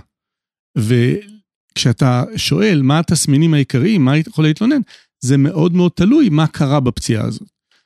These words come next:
הדבר השכיח ביותר שקורה בפציעות מהסוג הזה, זה קרע של רצועה. וקרע של רצועה, לרוב, בתשעים אחוז מהמקרים, יחלים בלי, אה, איזשהו... אה,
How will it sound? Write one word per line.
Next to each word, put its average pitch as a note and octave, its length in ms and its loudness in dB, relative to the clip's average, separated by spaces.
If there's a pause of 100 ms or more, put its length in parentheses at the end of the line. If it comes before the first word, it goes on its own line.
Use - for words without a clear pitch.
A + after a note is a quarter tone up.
(200)
הדבר G3 400 0
השכיח F#3 520 0
ביותר D3 360 0
שקורה D3 360 0
בפציעות C#3 440 -2
מהסוג D3 320 0
הזה, C#4 160 2
זה A#3 120 0
קרע G3+ 280 0
של D#3 160 0
רצועה. C3+ 360 0 (880)
וקרע A#3 280 0
של F#3+ 120 0
רצועה, G#3 480 0 (100)
לרוב, G#3 560 0 (180)
בתשעים A#3+ 640 2
אחוז G#3 280 2
מהמקרים, G3 520 2 (420)
יחלים G3 560 2 (520)
בלי, F#3 480 2
אה, B2+ 540 2 (600)
איזשהו... D3 640 2 (1200)
אה, B2 260 2